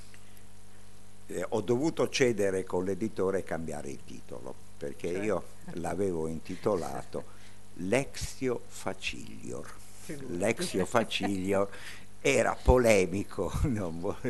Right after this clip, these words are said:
Speaker 1: nel senso che dicevo, eh, ora, eh, prima di lanciarsi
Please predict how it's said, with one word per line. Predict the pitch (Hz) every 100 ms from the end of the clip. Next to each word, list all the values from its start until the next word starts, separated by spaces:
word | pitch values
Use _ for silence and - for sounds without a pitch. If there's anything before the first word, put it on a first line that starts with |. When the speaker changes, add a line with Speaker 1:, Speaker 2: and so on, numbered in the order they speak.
| 95 - - - -
Speaker 1:
nel | 110 120 - 143 104
senso | - 104 98 101 87
che | 95 92
dicevo, | 95 92 - 104 85 71 -
eh, | - 76 76 82 - - - - - - - -
ora, | 107 85 76 -
eh, | 90 78 80 76 - - - -
prima | - 147 143 113
di | 87 127 127 -
lanciarsi | 107 101 104 - 107 90 - -